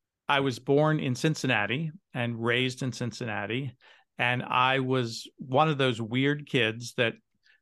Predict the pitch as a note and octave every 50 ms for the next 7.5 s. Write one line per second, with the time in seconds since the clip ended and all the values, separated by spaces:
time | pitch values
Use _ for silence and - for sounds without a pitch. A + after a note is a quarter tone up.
0 | _ - B2+ B2+ C3 C#3+ D3+ C#3+ - - D3+ C#3+ C3 A#2+ G#2 A2+ B2 C3 D3+ D3
1 | C3+ C#3 B2+ A#2 B2 A2+ G#2+ A2 A2 A2 G2+ G2+ G2+ A#2+ A#2 A#2+ A#2 - D3 C3
2 | A2 A#2 A#2 A#2 A2+ A2 A2 G#2+ A2 A2 G#2+ - - B2 A2+ G#2+ G2+ G2+ G#2 A2+
3 | A2 - - - - _ _ _ - A2+ A#2 A#2 A#2 A#2+ - - F#4+ - D3 C#3+
4 | C#3+ C3+ C#3+ C3+ C3 C3 C3 C3 A#2+ - B2+ A2+ A2 A2 A#2 A#2 A2+ A#2+ B2 C3+
5 | C3 B2+ C3+ A2+ B2+ B2+ B2+ B2 B2 A#2+ A#2 - - C#3+ B2+ - - - - -
6 | - D3 C3 - - C3+ C3+ B2 C3 A#2+ G#2+ A#2+ A#2+ B2+ C#3 C#3+ C#3+ C3+ B2+ B2
7 | - - B2+ B2 A#2 A2+ A2 A#2 A2+